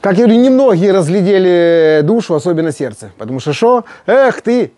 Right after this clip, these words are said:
ничего страшного, ёлки-палки. Э, короче, сегодня бахнем так, что сами всё увидите. Сегодня видео без граммовки, потому что это не рецепт, это просто именно праздничное блюдо.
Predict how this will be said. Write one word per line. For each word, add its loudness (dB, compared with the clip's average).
ничего -4
страшного, -2
ёлки-палки. -2
Э, 2
короче, 0
сегодня -2
бахнем -2
так, -2
что -4
сами 0
всё 0
увидите. 0
Сегодня 2
видео 2
без 0
граммовки, -2
потому 0
что 0
это 0
не 2
рецепт, -2
это 0
просто -2
именно 0
праздничное 0
блюдо. -2